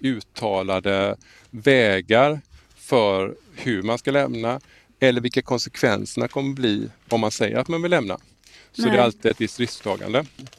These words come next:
Speaker 1: Om någon tar som någonting som så här strategier, don't do this. Alltså dåliga strategier för lämnare, det är att, eh,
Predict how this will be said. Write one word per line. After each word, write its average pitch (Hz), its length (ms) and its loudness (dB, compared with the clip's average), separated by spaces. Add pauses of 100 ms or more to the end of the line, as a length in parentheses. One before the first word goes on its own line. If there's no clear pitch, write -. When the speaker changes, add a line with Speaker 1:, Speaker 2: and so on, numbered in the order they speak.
(600)
Speaker 1:
Om 127 400 0
någon 139 240 0
tar 143 380 -2
som 143 380 -4 (140)
någonting 117 580 -2
som 113 360 -8
så 123 120 -6
här 110 200 -2
strategier, 107 640 -2 (280)
don't 113 260 -4
do 107 180 -2
this. 113 380 -6 (600)
Alltså 113 260 0
dåliga 123 340 -2
strategier 120 460 -4
för 120 140 -8
lämnare, 117 460 -2 (160)
det 127 160 -2
är 113 240 0
att, 113 380 -8
eh, 107 180 -2